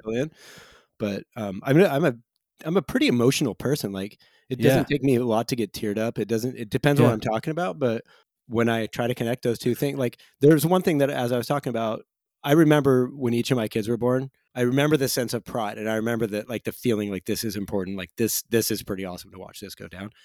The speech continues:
Speaker 1: So I remember, like, huge moments like that, but I've never been angry in that same way.
Speaker 2: So it does or does not go the other way with, like, moments of intense joy or celebration, you can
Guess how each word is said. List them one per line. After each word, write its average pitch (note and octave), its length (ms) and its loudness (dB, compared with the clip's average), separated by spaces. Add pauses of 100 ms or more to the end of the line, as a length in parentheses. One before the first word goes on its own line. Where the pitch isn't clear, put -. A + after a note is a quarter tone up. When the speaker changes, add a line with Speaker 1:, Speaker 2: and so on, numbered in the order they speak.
(120)
Speaker 1:
So B2+ 120 -10
I C3+ 80 2
remember, B2 300 2
like, G2+ 220 -8
huge D#3+ 460 0
moments G#2+ 420 -10
like F#2 160 -14
that, A2 260 -10 (160)
but A#2+ 120 -4
I've A#2+ 80 4
never B2+ 180 4
been A2+ 100 0
angry G#2 380 -6
in E2+ 80 -14
that F#2+ 220 -14
same - 240 -14
way. - 180 -20 (220)
Speaker 2:
So A#2+ 440 2 (200)
it A2 160 -6
does D3 320 6
or B2 120 6
does A2 240 -4
not A2+ 240 -2
go A2+ 120 0
the G2+ 100 -2
other F#2 140 -4
way G2 220 -2
with, F#2+ 140 -6
like, F#2+ 160 -6
moments G#2 480 -2
of G2+ 80 -4
intense F#2 400 -6
joy F2 640 -4 (560)
or F#2+ 80 -2
celebration, F#2+ 1000 0
you G#2 160 -6
can F2 260 -2